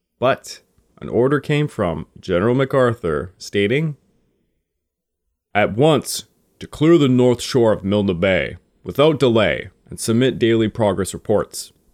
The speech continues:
The Japanese were in for a nasty surprise when General Close finally swung into action. While the Japanese were resting, several American armored half-tracks were sent in with heavy machine guns behind the Allied lines,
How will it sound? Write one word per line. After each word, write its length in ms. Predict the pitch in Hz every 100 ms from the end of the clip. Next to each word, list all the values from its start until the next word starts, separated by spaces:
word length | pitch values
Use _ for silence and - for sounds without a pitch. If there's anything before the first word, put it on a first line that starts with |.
| _ _ _ _ _ _ _ _ _ _ _ _ _ _ _ _
The 80 | 98
Japanese 640 | 104 170 247 269 285 294 214
were 140 | 175
in 260 | - 151 175
for 220 | - 123
a 60 | 98
nasty 500 | 95 123 160 - 170
surprise 840 | - 127 123 110 80 50 - - _ _
when 220 | 101 98
General 300 | 104 104 120
Close 360 | - 117 113 110
finally 400 | - 113 113 101
swung 320 | - 131 160
into 140 | 143
action. 580 | 113 113 - - - - - _ _ _ _ _ _ _ _
While 180 | 95 95
the 80 | 92
Japanese 600 | 120 151 170 170 170 139
were 120 | 135
resting, 600 | 139 131 - 85 71 101 -
several 400 | - 147 180 165
American 480 | 135 123 127 123
armored 320 | 76 107 104 95
half-tracks 720 | 113 113 - 98 85 - -
were 100 | 92
sent 380 | - 135 139 -
in 360 | 110 117 113
with 180 | 90 -
heavy 280 | - 147 175
machine 400 | 143 - 131 117
guns 300 | 95 80 -
behind 640 | 92 104 101 85 67 - -
the 140 | 90
Allied 360 | 92 90 85 90
lines, 540 | 113 107 55 - -